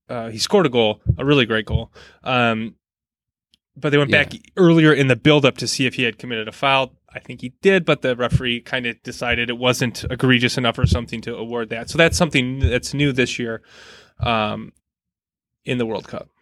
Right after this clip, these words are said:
Speaker 2: Yeah, I might, was it France and Australia where they gave him the penalty kick?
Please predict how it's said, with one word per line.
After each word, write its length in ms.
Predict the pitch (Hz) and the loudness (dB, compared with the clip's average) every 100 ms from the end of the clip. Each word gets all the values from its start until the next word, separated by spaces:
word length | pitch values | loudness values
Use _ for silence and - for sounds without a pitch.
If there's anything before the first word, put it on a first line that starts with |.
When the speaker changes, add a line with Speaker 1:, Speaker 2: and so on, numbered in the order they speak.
| _ | _
Speaker 2:
Yeah, 260 | 107 104 92 | 0 0 0
I 100 | 120 | -4
might, 300 | 160 147 165 | -4 0 2
was 140 | 135 127 | 2 2
it 120 | 120 | 0
France 380 | - 127 127 - | 2 2 2 0
and 100 | 120 | -4
Australia 400 | 104 - 110 113 | -2 0 2 2
where 100 | 107 | 0
they 100 | 98 | 0
gave 220 | 95 98 | -2 -2
him 180 | 98 95 | -2 -2
the 200 | 92 85 - | -4 -8 -10
penalty 360 | 107 110 117 | -6 -4 -4
kick? 300 | 117 - 127 | -6 -4 -6